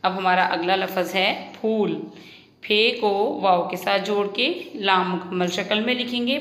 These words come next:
फूल। अब एक ऐसा जुमला लिखेंगे जिसमें फूल लफ्ज़ इस्तेमाल हुआ हो, ये, ये हे, ये,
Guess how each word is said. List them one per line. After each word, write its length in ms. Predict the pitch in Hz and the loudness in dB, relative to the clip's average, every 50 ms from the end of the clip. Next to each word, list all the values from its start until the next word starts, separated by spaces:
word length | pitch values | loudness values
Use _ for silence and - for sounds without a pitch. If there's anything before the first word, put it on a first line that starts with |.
| - - | -6 -8
फूल। 340 | - 233 214 202 185 180 170 - - - - - - - - - | -6 -4 -2 -2 -2 -2 -4 -6 -10 -14 -16 -20 -20 -10 -2 -2
अब 120 | 214 220 233 | 0 4 4
एक 140 | 233 233 233 | 4 4 6
ऐसा 240 | 214 214 214 269 | 4 4 4 2
जुमला 320 | 269 247 269 262 254 254 254 | 2 2 2 2 2 2 2
लिखेंगे 560 | 254 233 214 185 - - - 202 185 196 208 233 | 0 0 -4 -4 -2 -2 0 0 2 2 2 2
जिसमें 420 | 240 247 247 - - 262 254 254 - | 0 -2 -6 -6 -4 -4 -6 -6 -4
फूल 280 | - 247 240 262 262 | -4 -2 -2 -2 0
लफ्ज़ 300 | 240 - - - 185 175 | -2 -2 -2 -2 -2 -2
इस्तेमाल 460 | 180 180 185 202 190 185 180 175 175 | -2 -4 -4 -2 0 0 0 0 0
हुआ 240 | 175 185 196 208 202 | -2 0 2 2 2
हो, 420 | 202 208 240 262 349 339 - - - - - - - - - - _ _ _ _ - | 2 2 0 -2 -4 -4 -8 -14 -18 -20 -20 -20 -20 -20 -20 -20 _ _ _ _ -12
ये, 340 | 175 165 170 202 208 214 233 262 320 - - - - - - - _ _ _ _ _ - - _ _ - | -10 -4 0 2 2 2 2 2 0 -2 -6 -10 -14 -18 -20 -20 _ _ _ _ _ -20 -20 _ _ -10
ये 240 | 180 180 208 208 214 226 240 247 247 240 - - | -4 0 2 2 4 4 2 0 -2 -6 -10 -8
हे, 200 | - - 202 190 180 175 175 - - - - - - | -2 2 4 4 4 4 2 -2 -8 -10 -12 -12 -8
ये, 180 | 175 190 226 | -2 0 2